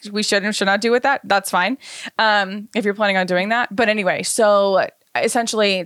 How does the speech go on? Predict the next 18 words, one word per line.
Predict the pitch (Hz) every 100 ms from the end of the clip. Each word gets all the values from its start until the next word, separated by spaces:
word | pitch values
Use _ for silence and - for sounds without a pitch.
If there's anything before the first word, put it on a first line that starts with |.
| -
to, | 208 196 185 131 -
to | _ - 202
circle | 214 208
back | 190 190
around | 185 180
to | 175
it, | 180 170 - - - _ _ _ _ _ -
we | 202 247 262
really | 233 220
wanna | 208
talk | 196 185
about, | 185 175
especially | 185 180 196
for | 180
this | 180
very | 185 180
first | 170 175 -
one, | 180 175 165